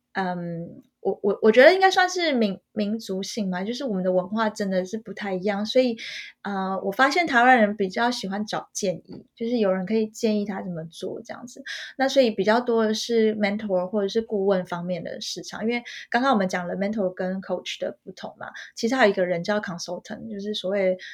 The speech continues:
咨询顾问。咨询顾问的重点就是你倚仗是他的专业知识和技术，所以他会直接建议你可以怎么做，那你就是倚仗他的做法，这样有点像买房子要找房仲，打官司要找律师一样意思。或是，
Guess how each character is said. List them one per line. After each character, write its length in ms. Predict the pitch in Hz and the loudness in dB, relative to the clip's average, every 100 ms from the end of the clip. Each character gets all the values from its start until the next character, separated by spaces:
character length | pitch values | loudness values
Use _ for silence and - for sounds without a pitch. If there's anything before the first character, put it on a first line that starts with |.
| - _ | -20 _
咨 200 | - 208 | -4 -2
询 280 | 220 175 165 | 0 -2 -4
顾 200 | 190 170 | -2 0
问。 180 | 180 214 - - | -2 -2 -10 -14
咨 100 | 269 | -4
询 160 | 262 226 | 0 2
顾 180 | 262 254 | 4 6
问 180 | 262 214 | 6 6
的 120 | 190 | 0
重 300 | - 220 175 | 0 -2 0
点 180 | 170 165 | -4 -2
就 100 | 220 | -2
是 100 | 240 | 0
你 200 | 202 175 | 0 0
倚 60 | |
仗 240 | 165 202 202 | -2 -4 -4
是 100 | 202 | -4
他 120 | 185 | -4
的 60 | |
专 200 | 180 185 | -4 -4
业 100 | 196 | -4
知 160 | 190 175 | -6 -10
识 180 | 160 185 | -8 -6
和 200 | 175 170 | -6 -10
技 220 | - 190 | -10 -8
术， 300 | - - - | -6 -6 -8
所 160 | 214 220 | -2 -2
以 100 | 214 - - | -2 -6 -10
他 100 | 214 | -2
会 120 | 240 | -2
直 140 | 226 170 | -2 -4
接 340 | 190 196 - | -2 -2 -4
建 260 | - 214 190 | -2 0 0
议 80 | 196 | -2
你 220 | 185 - | -6 -10
可 160 | - 185 | -6 -4
以 80 | 185 | -4
怎 120 | - | -8
么 60 | - | -14
做， 280 | - - - - - - | -12 -12 -12 -16 -16 -4
那 300 | 208 185 - | -2 -2 -4
你 140 | 185 175 | -10 -8
就 140 | 208 | -6
是 120 | 214 | -4
倚 140 | 220 175 | -4 -4
仗 220 | 208 185 | -4 -4
他 160 | 185 170 | -6 -8
的 100 | 170 | -8
做 260 | - - | -10 -10
法， 220 | - 196 | -10 -10
这 80 | - | -4
样 80 | 226 | 2
有 80 | 254 | 4
点 120 | 214 | 4
像 220 | 262 247 | 2 2
买 140 | 208 185 | 2 -2
房 200 | 175 180 | -6 -4
子 60 | |
要 80 | 220 | -4
找 180 | 196 165 | -2 -4
房 260 | 165 165 | -6 -8
仲， 260 | 165 202 180 | -6 -6 -6
打 120 | 165 | -6
官 160 | 170 180 | -6 -4
司 120 | 185 | -4
要 80 | 180 | -4
找 200 | 160 160 | -4 -6
律 160 | 175 | -8
师 260 | 170 - 156 | -10 -10 -10
一 60 | 151 | -10
样 240 | - - | -12 -12
意 80 | 240 | -14
思。 220 | - 247 - - - | -14 -16 -16 -18 -6
或 80 | 226 | -6
是， 300 | 226 233 | 2 6